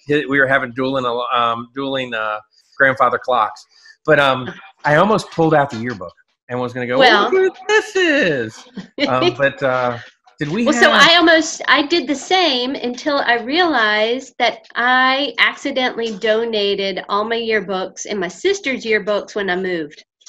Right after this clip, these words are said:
Speaker 2: It went in a box that went to Goodwill, and so I have to rely on memory to, uh,
Speaker 1: Eh,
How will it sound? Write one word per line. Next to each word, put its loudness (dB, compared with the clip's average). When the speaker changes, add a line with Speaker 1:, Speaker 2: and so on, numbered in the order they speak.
Speaker 2:
It 4
went 2
in 0
a 2
box 0
that 2
went 2
to -6
Goodwill, -2
and -2
so 0
I 2
have 0
to 2
rely 2
on -2
memory -2
to, -4
uh, -6
Speaker 1:
Eh, 0